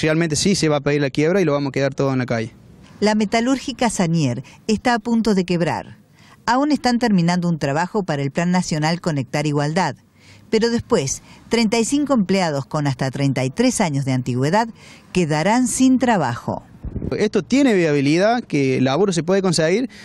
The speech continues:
Speaker 1: pero el, la verdad que el dueño de esta empresa está poniendo palos en la rueda para que nosotros no podamos acceder a una cooperativa. Así bien, él cede la maquinaria para que nosotros formemos una cooperativa,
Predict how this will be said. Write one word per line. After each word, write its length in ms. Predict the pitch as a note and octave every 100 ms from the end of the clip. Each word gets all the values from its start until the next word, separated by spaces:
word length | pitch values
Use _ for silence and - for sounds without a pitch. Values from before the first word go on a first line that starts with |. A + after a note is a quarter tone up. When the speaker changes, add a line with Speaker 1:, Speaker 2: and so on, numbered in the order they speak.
| - -
Speaker 1:
pero 600 | - D3+ D3+ D3+ D3 C#3
el, 240 | C#3 D3 C#3+
la 80 |
verdad 200 | D3+ F#3
que 100 | A3
el 100 | F3+
dueño 160 | E3 G3+
de 40 | G3
esta 140 | E3
empresa 280 | D3+ G#3 F#3
está 240 | D#3 G#3+
poniendo 400 | F3+ D#3+ F3+ E3+
palos 260 | D#3+ F3 E3
en 60 |
la 100 | D3+
rueda 300 | C#3 D#3+ G3
para 140 | E3 C#3
que 100 | C3+
nosotros 360 | C3+ D#3+ D3
no 120 | C#3+ C#3+
podamos 720 | C3+ C#3 E3 D3+ B2+ A#2 A#2+
acceder 500 | C#3 B2 D3 D3 D#3
a 60 |
una 100 | D3+
cooperativa. 500 | D3 C3+ C3 B2+ B2+ - - -
Así 280 | D3 D3+ G#3
bien, 160 | A3
él 160 | G#3+ G#3+
cede 380 | - A3+ A3+ F#3+
la 100 | D3+
maquinaria 500 | D3 D3 E3 F#3 F3+
para 120 | D#3
que 80 | D3
nosotros 340 | D3+ F3+ F3
formemos 400 | - D3 G3 G#3
una 140 | F3+ D#3
cooperativa, 580 | D3 C#3+ C#3 F#3 A#3